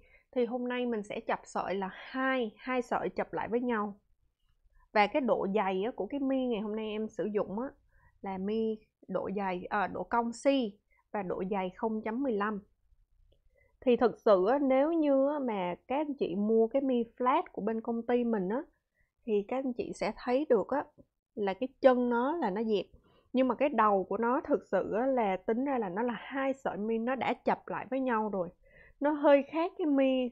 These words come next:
không chấm không năm, à, cái loại bình thường ở trên thị trường của mình. Nên cái đầu á, mình nhìn á, là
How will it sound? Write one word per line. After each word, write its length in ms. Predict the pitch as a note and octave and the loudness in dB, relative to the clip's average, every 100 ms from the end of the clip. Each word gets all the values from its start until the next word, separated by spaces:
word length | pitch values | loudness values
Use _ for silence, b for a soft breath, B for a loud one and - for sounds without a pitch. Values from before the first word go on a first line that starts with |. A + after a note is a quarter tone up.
| - | -6
không 480 | C4 B3+ B3+ B3 A#3+ | -4 -2 0 -2 -2
chấm 380 | A#3+ A#3 C4+ F4 | -2 -2 -2 -4
không 300 | C#4+ A#3 A#3 | -2 -2 0
năm, 300 | A#3+ A#3+ A3+ _ _ _ _ _ _ _ - | 0 -2 -4 _ _ _ _ _ _ _ -2
à, 260 | G#3+ G3+ G3+ | 0 0 -2
cái 100 | C#4+ | 0
loại 180 | - F#3 | 2 0
bình 200 | F#3+ F#3 | -2 -2
thường 340 | G3+ F#3+ F3+ | 0 0 0
ở 140 | - | -4
trên 320 | A3 B3 A3 G#3+ | 2 4 2 -2
thị 200 | G#3 F#3 | -4 0
trường 320 | G#3 F#3+ F3+ | 2 2 -2
của 80 | F#3+ | -2
mình. 260 | A#3+ A3 F#3 B B B - | 0 0 -2 B B B 2
Nên 160 | B3 | 2
cái 120 | D4+ | 4
đầu 340 | E4 A3+ F#3+ G#3 | 6 6 6 6
á, 60 | |
mình 280 | C#4 C4+ G#3 | 6 4 4
nhìn 200 | G#3 F#3+ | 4 4
á, 120 | A3+ | 2
là 360 | C#4+ B3+ F#3 | 2 0 0